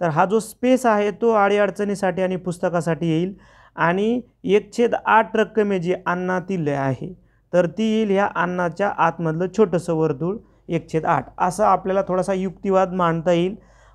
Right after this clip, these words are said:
परंतु थोडासा काठिण्य पातळीचाच प्रश्न आहे, त्यामुळे एखादा प्रश्न असा असू शकतो. त्यानंतर नेक्स्ट क्वेश्चन बघा, जर दोन प्रणालीमधील सहसंबंध खालील चिन्हांनी दर्शविला आहे, तर असाच सहसंबंध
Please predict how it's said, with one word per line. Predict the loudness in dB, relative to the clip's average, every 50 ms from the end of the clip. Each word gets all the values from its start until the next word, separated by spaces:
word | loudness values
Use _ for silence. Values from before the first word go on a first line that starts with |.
| _ _
परंतु | 0 2 2 2 0 -2 -4 -4 -2
थोडासा | 0 0 0 2 0 0 -4
काठिण्य | -2 -2 -2 -2 0 0 0 0 0
पातळीचाच | 2 2 2 2 4 2 2 2 0 -2 -2
प्रश्न | -4 -6 -6 -4 -4 -2
आहे, | 0 0 2 0 0 -2 -4 -8 -16 _ _ _ _ _ _ _
त्यामुळे | -8 -6 -4 -2 0 0 -2
एखादा | -2 -2 0 0 0
प्रश्न | 0 2 0 -2 -2 -2 -2
असा | -2 -2 0 0 0 0
असू | 0 0 0 -2 -2 -4 -6 -12 _ _ _
शकतो. | -2 0 0 0 0 -2 -4 -4 -4 -10 _ _ _ _
त्यानंतर | 0 2 2 0 0 0 0 0
नेक्स्ट | 0 0 -2 -4 -6 -6 _
क्वेश्चन | -4 -2 -2 -2 0 2
बघा, | 2 0 0 -2 -4 -12 -20 _ _ _ 0
जर | 2 4 4 4
दोन | 2 2 4 4 4 4 4 4 2 2 0 -2 -6 _ _ _ _ _ _ _ _ _ _ _ _ _ _ _ _ _ _ _ _
प्रणालीमधील | 2 2 4 4 4 4 2 2 0 0 0 0 0 0 -2 -4
सहसंबंध | -2 2 2 2 2 0 0 0 0 0 2 2 2 2 2 0 -6 -16 _ _ _ _ _
खालील | 0 2 2 2 4 2 2 0
चिन्हांनी | 2 2 0 2 2 0 0 2 0 0
दर्शविला | 0 2 0 0 0 -2 -2 0 2 2 4
आहे, | 4 2 2 2 -2 -2 -2
तर | -2 0 2
असाच | 2 0 2 4 4 4 4 2 0
सहसंबंध | 2 2 2 2 0 -2 -2 0 0 0 2